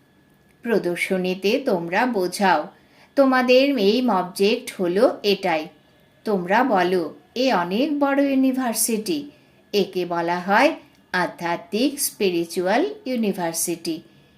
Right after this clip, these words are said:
এইম অবজেক্ট এই চিত্রতেই আছে। বাচ্চাদের এই কথা বুদ্ধিতে রাখা উচিত।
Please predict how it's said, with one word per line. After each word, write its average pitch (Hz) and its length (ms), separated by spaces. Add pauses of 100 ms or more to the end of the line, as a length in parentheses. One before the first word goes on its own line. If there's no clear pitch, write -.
(180)
এইম 247 340
অবজেক্ট 202 720
এই 233 320
চিত্রতেই 190 800
আছে। 170 480 (440)
বাচ্চাদের 180 800
এই 208 200
কথা 214 480 (340)
বুদ্ধিতে 180 720
রাখা 233 440
উচিত। 208 440